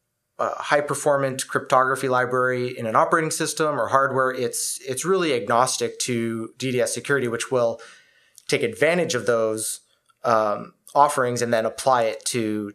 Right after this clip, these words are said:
to your data, right? So you could plug in any kind of crypto engine,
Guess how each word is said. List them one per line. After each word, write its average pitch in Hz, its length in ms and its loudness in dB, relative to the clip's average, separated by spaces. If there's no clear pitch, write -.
to 127 100 -4
your 104 140 -4
data, 101 460 -4
right? 104 240 -2
So 139 100 0
you 135 160 0
could 139 220 -4
plug 147 260 4
in 135 140 0
any 139 180 -2
kind 135 240 0
of 120 140 -2
crypto 143 340 2
engine, 117 540 -4